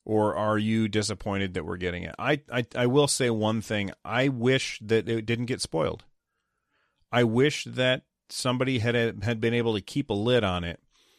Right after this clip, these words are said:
so that when, when Nintendo unveil, or Ubi-, Ubisoft, when they unveil it at E three, like, we would all been, "What? I can't believe that this is happening." Whereas when they finally unveil it at E three,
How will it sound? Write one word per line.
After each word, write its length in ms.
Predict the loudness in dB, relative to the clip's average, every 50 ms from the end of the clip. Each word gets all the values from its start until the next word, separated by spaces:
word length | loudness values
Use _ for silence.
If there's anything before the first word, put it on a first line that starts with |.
| _ _ _ _
so 340 | -8 -4 0 0 2 2 0
that 300 | 0 0 0 0 0 -4 _ _ _ _ _ _ _ _ _ _ _
when, 400 | -2 0 2 2 2 0 0 -2 -6 -12 -16 -20 _
when 320 | _ 0 2 2 2 0 -2 -6 _ _ _ _ _ _ _ _ _ _ _ _ _ -2
Nintendo 580 | -2 -2 0 0 0 0 2 4 4 4 4 2
unveil, 380 | 0 0 0 2 2 2 4 4
or 280 | 2 4 4 4 4
Ubi-, 360 | 2 2 0 -2 -2 -4 -6
Ubisoft, 640 | -6 -4 -4 -2 -2 -2 -4 -4 -4 -6 -6 -8 -10 _ -20 -20 -20 _ -12
when 280 | -6 -2 0 0 2
they 220 | 4 4 2 2 0 0
unveil 540 | 0 0 0 0 0 0 2 4 4 4
it 100 | 2 0
at 220 | 0 0 0 0 0
E 140 | 0 -2 -2
three, 480 | -4 -4 -2 0 0 0 -2 -4 -8 -12 _ -20 -20 _ _ _ _ _ _ _ _ _ _ _
like, 280 | -2 0 0 0 0 2
we 100 | 2 4
would 120 | 4 6
all 200 | 6 6 4 4
been, 360 | 2 2 0 0 0 -2 -2 0
"What? 460 | 2 2 4 4 4 4 2 0 -2
I 140 | -4 -4 -4
can't 320 | -4 -2 0 0 0 0
believe 420 | 0 -2 0 0 -2 -2 -2 -2
that 160 | -2 -4 0 0
this 180 | -2 -2 0
is 120 | -4 -4 -2
happening." 680 | -2 -2 -2 -2 -2 -2 -2 -2 -2 -2 -4 -4 0
Whereas 920 | 4 6 6 6 6 4 2 2 0 2 2 2 0 -2 -2 -4 -8 -4
when 200 | -2 0 0 2
they 160 | 2 0 0
finally 460 | 0 0 0 0 2 2 0 0 0 0
unveil 440 | 0 -2 0 0 2 2 2 2
it 80 | 2 0
at 120 | 0 -2
E 140 | -2 -4 -4
three, 640 | -6 -6 -8 -4 -2 0 0 0 0 0 -2 -4 -8